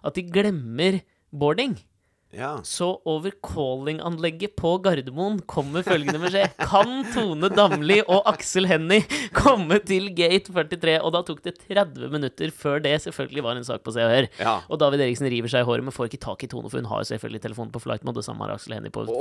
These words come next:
Speaker 2: overskriften
Speaker 1: flyet
Speaker 2: er
Speaker 1: til
Speaker 2: selvfølgelig:
Speaker 1: London.
Speaker 2: «Det går likere nå.»
Speaker 1: <laughs> Det går likere nå for Tone. Og så det er deilig å vite at man ikke er alene om å ikke klare å ligge lavt, om
Speaker 2: Ja.
Speaker 1: mørke og det som liksom ikke er nødvendigvis joie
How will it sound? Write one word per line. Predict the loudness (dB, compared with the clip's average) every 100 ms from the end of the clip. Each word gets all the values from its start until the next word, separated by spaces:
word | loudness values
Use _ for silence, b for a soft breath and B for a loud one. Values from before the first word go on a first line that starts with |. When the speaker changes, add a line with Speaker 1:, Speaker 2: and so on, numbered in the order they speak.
| 4
Speaker 2:
overskriften | 2 0 -2
Speaker 1:
flyet | 0 0
Speaker 2:
er | 0
Speaker 1:
til |
Speaker 2:
selvfølgelig: | 0 2 2 0
Speaker 1:
London. | -6 0
Speaker 2:
«Det | 0 2
går | 2
likere | 2 2 2
nå.» | 6 8
Speaker 1:
<laughs> | 8
Det | 6
går | 4 4 2
likere | 0 0 0 -2 -4
nå | -4 -4 -4 -6 -6
for | -6 -4 -2
Tone. | -2 0 0 0 B B -6 -6 -8 B
Og | -10
så | -6
det | 4 6
er | 8 8
deilig | 6 6 4
å | 2
vite | -2 2 2
at | 4
man | 2
ikke | 2 4
er | 4
alene | 4 4 4 2 -2 -2
om | -2 0
å | -2
ikke | -2 -8 -6
klare | 0 0 2 0
å | 2 0
ligge | 0 2
lavt, | 4 4 2 -10 -6
om | -4 0
Speaker 2:
Ja. | 2
Speaker 1:
mørke | 4 2 0 0 0
og | 0 -2
det | 0 0
som | -2 -6
liksom | -6 -8
ikke | -6 -6
er | -4 -2 0 -2 -2
nødvendigvis | -2 -2 -2 -6 -6 -6 -4
joie | 0 0